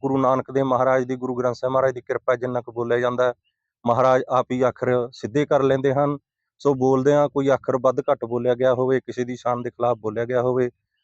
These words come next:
ਤਾਂ ਮਾਫ਼ੀ ਚਾਹੁੰਦੇ ਹਾਂ। ਵਾਹਿਗੁਰੂ ਜੀ ਕਾ ਖਾਲਸਾ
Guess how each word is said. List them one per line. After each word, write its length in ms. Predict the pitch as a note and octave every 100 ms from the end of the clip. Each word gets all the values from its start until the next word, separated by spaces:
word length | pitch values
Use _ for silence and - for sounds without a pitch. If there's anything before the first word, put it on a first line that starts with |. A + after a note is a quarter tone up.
| -
ਤਾਂ 120 | B2
ਮਾਫ਼ੀ 320 | A#2 A2+ - A2+
ਚਾਹੁੰਦੇ 300 | B2+ C3+ C#3+
ਹਾਂ। 120 | C3+
ਵਾਹਿਗੁਰੂ 360 | A#2+ A2 A2+
ਜੀ 140 | A2+ A2
ਕਾ 180 | - G#2+
ਖਾਲਸਾ 540 | - G#2 - G#2+ B2